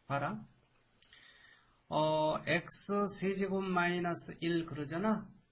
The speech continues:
그러면 니네 X 마이너스 일 하고 X제곱 플러스 X 플러스 일 이렇게 되는 거 아시죠? 그죠? 이렇게 간다. X 네 제곱 마이너스 일 하면 이거 X 마이너스 일 하고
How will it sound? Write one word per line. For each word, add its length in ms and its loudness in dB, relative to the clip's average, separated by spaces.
그러면 320 -4
니네 300 -2
X 400 -6
마이너스 760 -2
일 220 -4
하고 540 -4
X제곱 680 -4
플러스 360 -6
X 340 -8
플러스 340 -6
일 180 -6
이렇게 220 -6
되는 220 0
거 80 -2
아시죠? 500 -4
그죠? 280 -6
이렇게 260 -8
간다. 400 -4
X 640 2
네 240 6
제곱 280 6
마이너스 640 4
일 140 -2
하면 640 0
이거 440 -2
X 420 -4
마이너스 760 0
일 200 -2
하고 540 -2